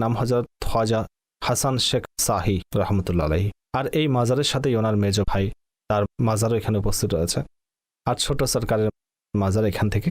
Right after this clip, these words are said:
কিছুটা দূরে। মনে রাখবেন, আমাদের নিকট বাদায়ুন এই জন্য বেশি পরিচিত যে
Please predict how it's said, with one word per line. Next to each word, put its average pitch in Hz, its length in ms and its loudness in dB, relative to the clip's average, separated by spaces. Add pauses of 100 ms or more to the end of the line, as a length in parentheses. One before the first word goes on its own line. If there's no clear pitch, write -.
(120)
কিছুটা - 360 -2
দূরে। 69 160 -2 (100)
মনে 143 200 2
রাখবেন, 139 200 0 (240)
আমাদের 131 320 0
নিকট 131 220 0 (100)
বাদায়ুন 107 440 2 (480)
এই 127 120 2
জন্য 143 160 2 (120)
বেশি 123 260 0
পরিচিত 113 360 0 (140)
যে 95 80 2